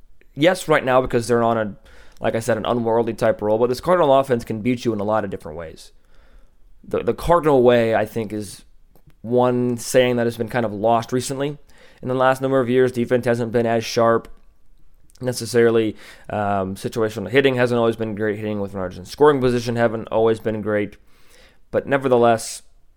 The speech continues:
this team, I think, is starting to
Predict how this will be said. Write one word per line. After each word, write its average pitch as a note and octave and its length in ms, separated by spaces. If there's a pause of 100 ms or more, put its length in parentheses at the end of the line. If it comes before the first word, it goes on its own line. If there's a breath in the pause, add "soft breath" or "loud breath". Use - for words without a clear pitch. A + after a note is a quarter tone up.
(280)
this D#3 300
team, C3+ 320
I A#2+ 80
think, A#2 240
is A2+ 160
starting B2 560
to A2 500